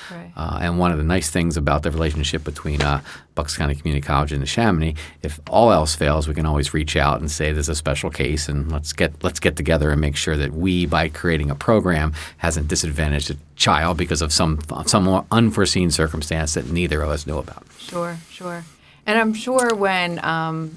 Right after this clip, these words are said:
Speaker 1: when the students graduate and they have college credit, and then they, they go on to wherever they're going, they're, they kinda get this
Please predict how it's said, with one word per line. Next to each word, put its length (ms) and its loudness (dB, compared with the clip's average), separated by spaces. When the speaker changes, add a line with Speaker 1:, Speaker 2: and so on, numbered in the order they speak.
Speaker 1:
when 160 -4
the 80 -4
students 580 -2
graduate 420 6
and 80 0
they 80 -2
have 380 0
college 360 0
credit, 480 4
and 120 -2
then 140 2
they, 420 4
they 140 4
go 380 4
on 300 4
to 100 -8
wherever 500 2
they're 220 -2
going, 400 4
they're, 380 0
they 100 0
kinda 280 0
get 280 0
this 300 -2